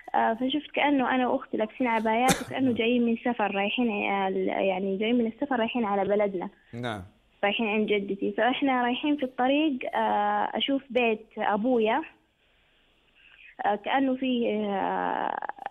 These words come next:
Speaker 1: شبابيك الجز-، شكلها على قزاز، كأنها قزاز.
Speaker 2: معروفة.
Speaker 1: وفي أوراق ملصقة على الشبابيك.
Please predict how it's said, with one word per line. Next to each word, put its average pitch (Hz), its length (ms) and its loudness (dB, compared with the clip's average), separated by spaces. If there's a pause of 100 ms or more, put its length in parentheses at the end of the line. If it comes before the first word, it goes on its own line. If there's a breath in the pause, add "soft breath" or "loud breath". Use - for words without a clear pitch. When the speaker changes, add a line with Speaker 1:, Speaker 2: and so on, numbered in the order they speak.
(280)
Speaker 1:
شبابيك 240 720 2
الجز-، 220 400 0
شكلها 254 300 -2
على 202 320 2
قزاز، 214 260 2 (120)
كأنها 214 360 0
قزاز. 196 340 0 (300)
Speaker 2:
معروفة. 123 300 0
Speaker 1:
وفي 285 200 2
أوراق 254 260 2
ملصقة 233 580 0
على 202 200 2
الشبابيك. 190 600 0